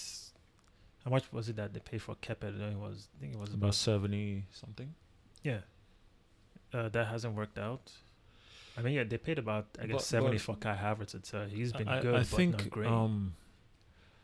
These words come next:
Speaker 2: you know, uh, clubs, at least some clubs, are trying to create a balance where you can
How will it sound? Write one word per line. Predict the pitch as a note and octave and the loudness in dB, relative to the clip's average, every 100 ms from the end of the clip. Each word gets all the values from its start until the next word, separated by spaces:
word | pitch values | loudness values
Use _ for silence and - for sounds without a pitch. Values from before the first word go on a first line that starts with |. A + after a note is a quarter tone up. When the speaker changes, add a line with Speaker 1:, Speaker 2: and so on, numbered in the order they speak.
| - _ - | -20 _ -6
Speaker 2:
you | A#2 | 0
know, | A2+ G2+ F#2 F#2+ - | 0 0 -2 -6 -10
uh, | - A2+ G#2 G2+ G2 F#2 - G1+ - - - _ - _ - - - - - _ _ _ - - | -4 0 0 0 0 -2 -4 -8 -10 -12 -16 _ -20 _ -20 -20 -20 -20 -20 _ _ _ -20 -14
clubs, | - B2+ B2 A2 G2 - - - - - - _ _ - _ _ _ | -2 2 4 2 0 0 -2 -8 -16 -20 -20 _ _ -20 _ _ _
at | A2+ | 0
least | A#2 G#2+ | 2 2
some | - G2+ F#2+ | 2 2 2
clubs, | - F2+ F2+ - - - - _ - - - | 2 2 0 -4 -8 -10 -16 _ -20 -20 -6
are | G#2+ | -4
trying | - - A#2 A#2 | -2 2 4 4
to | G#2 - G#2+ G2+ F#2+ F#2+ - - - - _ - | 2 2 4 4 2 -4 -12 -20 -20 -20 _ -6
create | - A#2 | 0 2
a | G2+ | 4
balance | F#2+ G2+ G2 F#2+ F2 - | 4 4 4 2 0 -6
where | - G#2 G#2+ G#2 G2+ F#2+ - - - - - - - - - - - | -2 2 4 4 2 0 -6 -20 -20 -20 -20 -20 -20 -20 -20 -18 -4
you | A2 | -2
can | G#2+ B2 A2+ G#2+ G2+ | 2 4 4 4 0